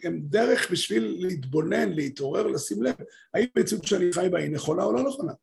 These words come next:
תנסו לדמיין לרגע אנשים שנמצאים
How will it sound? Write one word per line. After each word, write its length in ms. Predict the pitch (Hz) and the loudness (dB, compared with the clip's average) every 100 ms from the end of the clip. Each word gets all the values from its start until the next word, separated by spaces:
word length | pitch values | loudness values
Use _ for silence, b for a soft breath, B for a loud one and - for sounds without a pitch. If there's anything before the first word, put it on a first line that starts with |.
| _ _ _ _ _ _ _ _ _ _ _ _ _ _ _ _ _ | _ _ _ _ _ _ _ _ _ _ _ _ _ _ _ _ _
תנסו 340 | - 170 - 294 | -4 0 4 4
לדמיין 400 | 311 247 226 226 | 4 6 6 6
לרגע 340 | 202 196 196 | 4 4 2
אנשים 260 | 156 147 196 | 2 0 2
שנמצאים 680 | 180 160 143 - 240 240 | 2 2 0 0 2 2